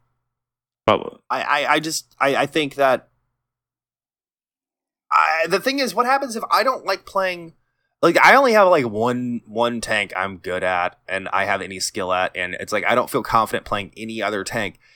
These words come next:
Speaker 2: and the opposing team locks my tank, and no one else on my team will pick a tank.
Speaker 1: Right.
Speaker 2: I'm not gonna have fun playing E T C when I really wanted to play Varian or Tacit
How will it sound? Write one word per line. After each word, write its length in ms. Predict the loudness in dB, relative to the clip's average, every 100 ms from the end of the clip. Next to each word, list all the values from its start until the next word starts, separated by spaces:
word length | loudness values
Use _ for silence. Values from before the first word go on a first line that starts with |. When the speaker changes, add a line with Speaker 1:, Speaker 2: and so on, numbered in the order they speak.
| _ _ -6
Speaker 2:
and 240 | -4 -4
the 60 | 0
opposing 400 | 4 6 4 0
team 220 | -2 -2
locks 320 | 2 2 2
my 160 | 0 -4
tank, 500 | -2 -4 -4 -6 -16 _ _ _ _ -2
and 180 | 0
no 120 | 4 4
one 160 | 4
else 180 | 4 2
on 80 | 2
my 100 | 0
team 220 | -2 -8
will 80 | -8
pick 180 | -8 -8
a 40 |
tank. 340 | -10 -10 -12 -20 _ _ _ _ _ -4
Speaker 1:
Right. 240 | -4 -4 _ _ _ _
Speaker 2:
I'm 180 | 4 6
not 180 | 4 4
gonna 140 | 2
have 180 | 2 2
fun 400 | 6 6 4 -4 -14 _ _ _ _
playing 360 | 4 4 4 -2
E 140 | -10
T 240 | -8 -6 -2
C 280 | -2 0 -2
when 160 | 0
I 60 | 0
really 320 | 0 0 0
wanted 260 | 0 0 -2
to 60 |
play 400 | -4 -2 0 -2 -6
Varian 800 | -4 0 2 2 0 -8 -10 -14 -10
or 680 | -6 -2 0 2 2 0 -4 -2
Tacit 480 | 4 4 4 -2